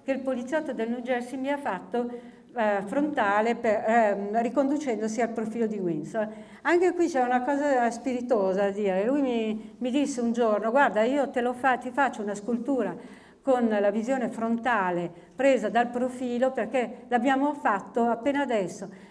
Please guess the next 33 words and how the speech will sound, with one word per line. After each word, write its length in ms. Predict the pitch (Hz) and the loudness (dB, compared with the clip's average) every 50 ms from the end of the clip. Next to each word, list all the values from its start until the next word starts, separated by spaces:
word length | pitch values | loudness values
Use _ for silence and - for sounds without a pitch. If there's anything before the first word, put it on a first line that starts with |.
| - - | -10 -4
nelle 200 | 240 240 240 233 | -2 -2 0 0
nostre 840 | 240 247 240 226 233 - - 214 196 196 190 185 185 180 180 185 - | 2 2 0 0 -2 -4 -4 -2 0 0 0 0 -2 -4 -4 -8 -10
uffici 420 | - 226 - - 294 269 - - 220 | -10 -10 -6 -4 -4 -4 -4 -4 -8
di 120 | 202 208 | -8 -6
polizia 580 | - 233 233 262 285 277 - - 240 240 247 240 | -4 -4 -2 -2 -2 -4 -6 -6 -2 -2 -2 0
per 220 | 247 247 220 214 | 0 -2 0 0
un 240 | 220 220 220 214 214 | 0 0 0 2 2
maf-, 400 | 226 233 220 - - - - 220 | 2 0 -2 -4 -12 -8 -6 -4
una, 480 | 220 214 220 220 220 220 214 208 202 208 - - - - | -2 0 0 0 0 0 0 -2 -2 -6 -10 -18 -12 -6
un 160 | 247 254 247 | -4 -4 2
boss 300 | 220 254 240 247 247 - | 4 4 4 4 2 -2
della 200 | - 247 247 240 | -2 0 0 0
mafia 400 | 226 214 214 208 214 - 240 226 | 0 0 0 -2 -2 0 0 2
russa". 540 | 208 214 190 156 - 190 - - 202 180 180 190 - - - - - - - - | 2 2 0 -4 -4 -6 -8 -6 -6 -6 -8 -8 -14 -18 -20 -20 -20 -20 -18 -6
E, 380 | - 254 233 220 214 220 240 - | -2 2 2 4 4 4 2 2
e 60 | 277 | 2
ho 60 | 285 | 2
detto: 280 | 269 240 185 - 311 349 | 2 0 0 0 2 4
"Va 100 | 370 330 | 4 4
bene, 280 | 240 202 180 180 214 | 4 2 0 2 2
allora 340 | 269 294 285 240 214 226 247 | 4 6 6 4 4 2 0
partiamo 560 | - 302 285 285 - 320 320 302 311 311 349 330 | 2 2 2 2 4 4 6 6 6 6 4 4
dal 160 | 269 254 240 | 4 4 4
boss 200 | 226 254 254 254 | 4 2 2 2
della 200 | 247 240 214 220 | 2 2 2 2
mafia 360 | 220 247 254 254 247 311 311 | 4 2 2 2 2 0 0
russa 460 | 269 220 208 202 185 - 233 208 - - | 0 0 -2 -6 -6 -4 -2 -2 -2 0
e 180 | - 233 247 | -2 -2 -2
giriamo 720 | 190 240 294 285 226 202 208 190 185 185 185 185 190 190 185 190 190 - - | 0 -2 -2 -2 -2 -2 -2 -2 -2 -2 -4 -4 -6 -6 -8 -12 -12 -10 -4
il 120 | 262 269 | -2 -2
volto, 680 | 233 208 214 208 202 208 208 208 - - 202 202 196 202 - - - - - _ _ - | -2 0 0 0 0 0 -2 -2 -4 -2 -2 -2 -2 -4 -12 -20 -20 -20 -20 _ _ -16
eh, 600 | - 214 196 185 185 180 175 180 202 - 196 196 165 | -10 -4 -2 0 0 0 0 -2 -4 -6 -8 -8 -6
di, 340 | 185 202 208 196 196 190 | -4 -2 -2 0 0 0